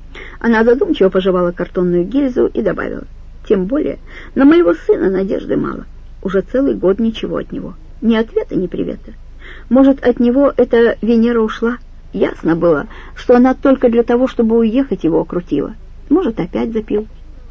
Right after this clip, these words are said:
Там, в Америке, работать надо, а Саша работать не любит.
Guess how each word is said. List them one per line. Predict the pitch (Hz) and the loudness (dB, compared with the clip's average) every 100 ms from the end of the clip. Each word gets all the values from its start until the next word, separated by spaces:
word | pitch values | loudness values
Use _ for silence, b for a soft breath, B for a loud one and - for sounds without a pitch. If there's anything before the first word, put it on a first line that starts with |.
| - | -4
Там, | 214 202 | -2 0
в | |
Америке, | 190 214 269 - - B B B | 0 2 0 -2 -8 B B B
работать | 247 262 254 339 - - | 4 4 2 -2 -6 -6
надо, | - - - - - | -6 -8 -14 -18 -12
а | - 214 | -8 -8
Саша | 339 330 - | -8 -8 -6
работать | 165 214 - - | -6 -6 -10 -6
не | 170 | -2
любит. | 151 170 202 | -2 -4 -8